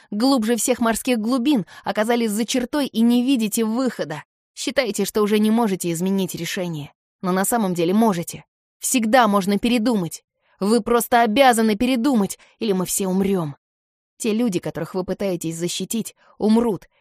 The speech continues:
или будут жить в вечном страхе. Боги были чудовищами,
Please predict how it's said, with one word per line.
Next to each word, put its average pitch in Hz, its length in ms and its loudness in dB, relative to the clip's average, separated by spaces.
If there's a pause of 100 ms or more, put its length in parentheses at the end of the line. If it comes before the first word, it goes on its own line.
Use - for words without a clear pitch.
или 220 160 0
будут 220 240 0
жить 240 220 -2
в 175 60 -2
вечном 202 480 -4
страхе. - 520 -6 (480)
Боги 196 400 2
были 196 240 0
чудовищами, 190 880 -2